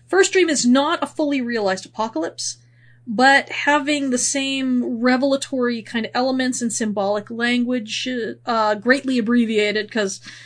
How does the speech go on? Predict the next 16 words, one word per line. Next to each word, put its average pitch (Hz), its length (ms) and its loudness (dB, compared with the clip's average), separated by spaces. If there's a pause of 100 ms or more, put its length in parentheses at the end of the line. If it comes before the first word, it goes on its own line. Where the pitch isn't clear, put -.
(220)
it 294 120 6
would 311 140 2
be 269 140 2
inappropriate. 214 580 -2
It's, 302 180 2
it's 359 160 0
bad 381 240 2
enough. 202 320 -4 (1000)
So 226 440 2
in 233 140 0
this 262 140 0
dream, 247 300 0
I 220 100 0
was 214 160 0
in 196 120 -4
church, - 560 -4